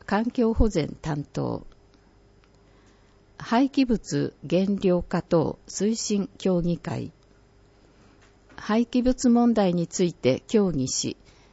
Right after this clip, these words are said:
町民相互の協力と減量化、資源化などを推進。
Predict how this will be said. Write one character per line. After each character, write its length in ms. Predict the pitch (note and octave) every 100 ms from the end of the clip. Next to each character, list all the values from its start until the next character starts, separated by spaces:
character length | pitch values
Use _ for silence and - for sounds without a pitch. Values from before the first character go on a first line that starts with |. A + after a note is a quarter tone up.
| _ -
町 240 | A3 A3
民 240 | A3 G#3+
相 300 | G#3 - A3+
互 160 | F#3 D3+
の 160 | D3 D3
協 260 | - F3+
力 280 | F3+ F3+ -
と 300 | - D#3 - _
減 340 | C#3 E3 F#3 E3+
量 220 | D#3+ C#3+
化、 260 | - - - - - _ _
資 180 | - G3
源 340 | A3 A#3 A3+
化 220 | - G#3+ - -
な 180 | G#3
ど 180 | F#3 D#3+
を 80 | F#3
推 320 | - - D#3+
進。 480 | D#3 - D3 B2+ -